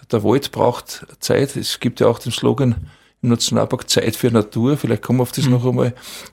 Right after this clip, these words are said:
Speaker 1: Der Wald braucht auch Zeit, dass er sich auf die menschlichen Eingriffe oder Nicht-Eingriffe auch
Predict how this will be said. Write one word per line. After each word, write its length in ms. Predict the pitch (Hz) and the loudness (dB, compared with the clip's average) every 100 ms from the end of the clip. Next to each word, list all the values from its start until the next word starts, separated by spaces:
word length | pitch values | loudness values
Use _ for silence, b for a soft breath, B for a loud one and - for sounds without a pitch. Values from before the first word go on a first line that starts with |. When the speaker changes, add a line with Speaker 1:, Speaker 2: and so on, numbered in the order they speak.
| - | -2
Speaker 1:
Der 120 | 104 | 4
Wald 240 | 113 143 | 4 2
braucht 280 | - 123 - | 2 0 2
auch 140 | 127 - | -4 -2
Zeit, 480 | - - 127 135 - B B B | 0 2 2 0 -8 B B B
dass 200 | 123 - | -4 -2
er 60 | |
sich 200 | 120 127 | -2 -2
auf 140 | 120 - | -4 -2
die 100 | 113 | -2
menschlichen 500 | 104 107 - 120 120 | -2 -4 -6 -4 -2
Eingriffe 480 | 113 120 127 120 123 | -2 -2 -4 -4 -2
oder 140 | 113 | 0
Nicht-Eingriffe 800 | 110 135 - 104 101 113 - 95 | 0 0 2 2 2 -2 2 2
auch 220 | 101 - | 2 -2